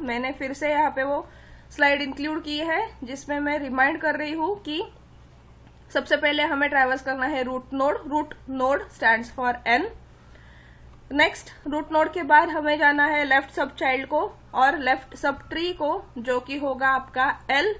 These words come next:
और उसके बाद हमें जाना है राइट को, जो कि हो गया आपका R। राइट सब ट्री, राइट चाइल्ड को हमें जाना है तो वो हो गया आपका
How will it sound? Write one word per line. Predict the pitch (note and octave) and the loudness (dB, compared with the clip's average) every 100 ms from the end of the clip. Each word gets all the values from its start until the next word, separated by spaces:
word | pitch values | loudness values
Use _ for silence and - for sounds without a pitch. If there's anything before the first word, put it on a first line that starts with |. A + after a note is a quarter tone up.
| - - - - - | -10 -20 -20 -20 -6
और | - D#4+ | 0 0
उसके | E4+ - D#4+ | 0 -4 -6
बाद | C4 C#4 E4+ F#4+ - | 0 4 4 2 -8
हमें | C#4+ C#4 C#4 | -4 -2 0
जाना | C4 B3+ A#3+ | 2 2 0
है | C4+ F#4+ A#4+ C4+ | -2 -4 -4 0
राइट | A#3+ A#3+ - | 2 2 -4
को, | C#4 G4+ - A#3+ | -4 -4 -8 -6
जो | C#4 | -4
कि | C#4 C#4 | -4 -4
हो | D4 A#3 | -2 0
गया | A#3+ A#3+ | 2 4
आपका | A#3 G3+ - - G4+ - - | 4 2 0 -2 -2 -6 -2
R। | G#3+ - - - - - - | 0 0 -6 -20 -20 -20 0
राइट | C4 D4 - | 2 2 -2
सब | D#4+ D4 - | -4 -4 -6
ट्री, | D#4+ E4 | -8 -2
राइट | C#4+ C#4 - | -2 -2 -4
चाइल्ड | D4 C4 B3+ | -6 -4 -4
को | C4 D4+ | -4 -4
हमें | C4+ C4+ | -4 -2
जाना | C4+ C4 C4+ | 0 0 0
है | D4+ E4+ G#4+ - - - - | -2 -4 -6 -14 -20 -12 -2
तो | C#4+ | 0
वो | D4 | 2
हो | D4 C4 | 0 0
गया | A#3+ A3+ | 0 2
आपका | A#3 A3+ B3+ D4 | 2 0 -4 -4